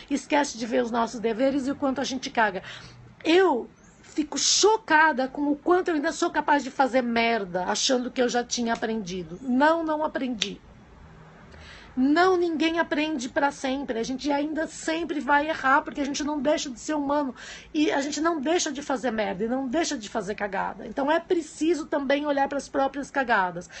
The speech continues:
É muito mais fácil ver a cagada do outro. Vamos ver as nossas também. Mas, no momento, a gente tem que tá alerta para que cagadas que acontecem sirvam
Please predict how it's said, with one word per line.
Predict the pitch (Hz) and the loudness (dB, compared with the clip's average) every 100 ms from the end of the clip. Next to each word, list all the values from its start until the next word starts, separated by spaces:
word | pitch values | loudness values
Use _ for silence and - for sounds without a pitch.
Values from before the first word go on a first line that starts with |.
| - | -6
É | 269 | -2
muito | 262 359 415 311 | 2 2 2 2
mais | 277 - | 0 -2
fácil | - 277 285 285 | 2 4 4 0
ver | 247 | 0
a | 269 | 0
cagada | 269 226 254 240 | 0 0 0 0
do | 226 | -2
outro. | 240 202 196 | 0 -2 -4
Vamos | 175 247 | -2 0
ver | 262 | 2
as | 254 208 | 0 2
nossas | 277 320 262 | 2 2 -2
também. | - 220 190 175 170 - - - - | -8 -6 -6 -8 -12 -16 -20 -14 0
Mas, | 269 294 - - - | 2 2 0 -12 -6
no | 247 277 392 | 0 6 6
momento, | 427 381 294 349 370 - 240 220 | 6 4 2 0 -2 -4 -8 -2
a | 254 | -2
gente | 262 294 - | -2 -6 -8
tem | 302 | -8
que | 302 | -8
tá | 294 277 - - | -2 -2 0 2
alerta | 277 262 269 294 359 381 - 359 349 - - - _ _ - | 2 2 0 2 2 2 0 -2 -2 -6 -20 -20 _ _ 0
para | 302 294 294 294 - | 4 6 4 0 -4
que | 269 262 262 277 - - - - | 2 4 4 0 -10 -20 -18 2
cagadas | 277 233 277 359 403 392 - | 2 4 6 6 6 2 0
que | 302 | -2
acontecem | 285 220 214 226 214 214 247 226 - - | -2 -4 -2 0 0 -2 -6 -10 -16 -16
sirvam | - - 359 403 403 233 233 190 175 180 | -14 0 8 8 8 2 -2 -2 -4 -10